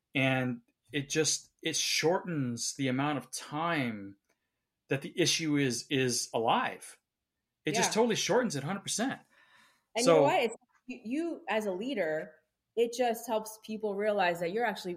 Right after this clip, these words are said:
Speaker 2: human, and you realize that I'm a leader, but I actually do have faults, and I'm willing to admit that.
Speaker 1: Yeah.
Speaker 2: And you are trying to influence them or inspire them that it's okay to make mistakes, and we can move on from there, and we'll learn from that mistake. So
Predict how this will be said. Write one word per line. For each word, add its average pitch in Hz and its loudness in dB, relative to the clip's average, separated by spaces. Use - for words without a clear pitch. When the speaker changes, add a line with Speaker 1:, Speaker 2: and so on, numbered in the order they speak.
Speaker 2:
human, 151 -6
and 180 -2
you 202 -4
realize 220 0
that 180 0
I'm 247 -4
a 254 -2
leader, 233 -2
but 185 2
I 196 0
actually 196 -4
do 214 -6
have 220 0
faults, 170 -2
and 175 -2
I'm 175 -4
willing 202 -4
to 196 -8
admit 190 -4
that. 160 0
Speaker 1:
Yeah. 381 -2
Speaker 2:
And 185 2
you 208 -8
are 233 4
trying 233 -2
to 190 4
influence 320 0
them 254 2
or 214 0
inspire 247 4
them 240 0
that 208 0
it's 381 -2
okay - 2
to 370 2
make 240 2
mistakes, 208 4
and 254 2
we 269 -2
can 262 0
move 233 -2
on 233 -2
from 190 -4
there, 180 6
and 180 -4
we'll 185 -2
learn 202 -4
from 185 -8
that 151 -4
mistake. 156 -6
So 170 -2